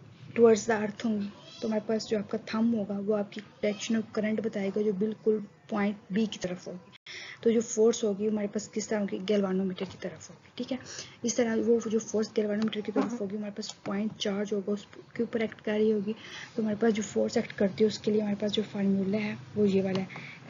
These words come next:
Speaker 1: F is equal to Q into V cross B। ये V cross B मैंने, mm, vector forms हैं, तो इनको मैंने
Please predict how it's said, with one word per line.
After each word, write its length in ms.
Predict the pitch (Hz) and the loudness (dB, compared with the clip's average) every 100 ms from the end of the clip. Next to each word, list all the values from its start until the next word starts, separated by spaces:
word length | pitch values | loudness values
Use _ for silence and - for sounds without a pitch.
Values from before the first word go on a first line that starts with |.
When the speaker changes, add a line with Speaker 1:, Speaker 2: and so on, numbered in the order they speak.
| 226 | 2
Speaker 1:
F 60 | 220 | 2
is 240 | - 208 | 0 2
equal 300 | 208 - 214 202 | 2 4 0 2
to 60 | 214 - | -2 -2
Q 200 | - 208 | 0 0
into 260 | 208 214 214 | 2 2 2
V 220 | 208 202 | 2 2
cross 280 | 202 208 208 | 2 -2 -2
B। 80 | 214 | 0
ये 160 | 208 | 2
V 200 | 208 208 | 4 2
cross 260 | 220 208 202 | 2 0 -2
B 100 | 214 | -2
मैंने, 220 | 214 214 | 0 -2
mm, 380 | 202 - 202 202 | -2 0 2 4
vector 320 | 196 196 247 | 2 2 2
forms 340 | 247 233 208 | 2 -2 -2
हैं, 100 | 208 | -6
तो 80 | 208 | -4
इनको 220 | 214 202 | -4 -2
मैंने 240 | 208 208 | 0 0